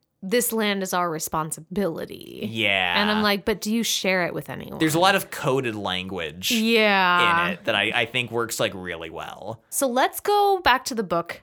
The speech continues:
Speaker 1: now,
Speaker 2: Mm-hmm.
Speaker 1: since we spent so much time with the movie. Enola, you know, is like, "He ran away himself. He'll probably be at the docks.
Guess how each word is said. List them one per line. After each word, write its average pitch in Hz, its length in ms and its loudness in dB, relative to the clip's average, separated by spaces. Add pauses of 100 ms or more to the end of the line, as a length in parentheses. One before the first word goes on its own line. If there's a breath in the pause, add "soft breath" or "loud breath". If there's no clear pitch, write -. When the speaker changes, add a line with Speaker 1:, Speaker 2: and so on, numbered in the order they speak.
(120)
Speaker 1:
now, 147 460 -2
Speaker 2:
Mm-hmm. 92 380 -12
Speaker 1:
since 190 240 -4
we 208 80 0
spent 185 280 -2
so 202 100 -4
much 180 180 -4
time 165 540 -4
with 180 140 -8
the 165 80 -6
movie. 170 600 -2 (480 soft breath)
Enola, 262 760 4
you 240 120 2
know, 220 440 4 (100)
is 214 160 0
like, 208 240 4
"He 285 340 2
ran 277 260 4
away 262 200 4
himself. 220 520 2
He'll 202 100 0
probably 202 260 2
be 190 140 2
at 190 80 -2
the 196 80 -2
docks. 160 520 0